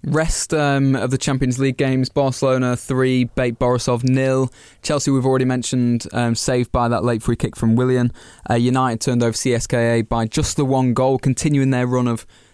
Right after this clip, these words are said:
let's face it, not really turning much over. City three, Sevilla one, massive result for them away from home. Um,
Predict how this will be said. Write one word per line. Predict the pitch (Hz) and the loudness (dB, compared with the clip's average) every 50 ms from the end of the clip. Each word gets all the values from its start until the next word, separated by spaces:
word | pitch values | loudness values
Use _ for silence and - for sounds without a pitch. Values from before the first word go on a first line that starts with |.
| _ _ _ | _ _ _
let's | - 120 - - - | -6 -4 -4 -6 -6
face | - 135 120 117 - - | -4 -4 -2 -2 -2 -2
it, | 123 | -2
not | 120 120 107 107 | -2 -2 0 0
really | 123 117 113 | 0 0 0
turning | - - - 127 120 120 117 117 113 110 - - | 0 -2 -2 0 0 2 0 0 0 -2 -6 -6
much | - 131 131 - - - 131 | -4 -2 -2 -2 -2 -2 -2
over. | 123 123 123 | 0 0 -2
City | 120 - - 156 143 - 143 131 | -4 -2 -2 -4 -2 -2 -4 -6
three, | - - - 135 127 131 131 127 | -4 -2 -2 0 2 2 0 0
Sevilla | 120 - - 127 120 131 123 123 | -2 -4 -4 -2 0 0 0 2
one, | 120 123 123 123 120 117 110 | 2 2 0 0 0 -2 -2
massive | 120 117 127 131 131 - - 117 117 | 0 0 0 0 -2 -4 -4 -4 -4
result | 117 107 120 117 113 | -2 -2 -2 -4 -2
for | - 120 | 0 0
them | 117 117 | 0 2
away | 117 113 113 110 | 2 0 0 0
from | - 113 | 0 0
home. | 117 117 120 117 - - - - - - - - - - | 0 0 0 0 -2 -6 -12 -20 -20 -20 -20 -20 -4 0
Um, | 135 135 139 143 147 | 0 2 2 2 0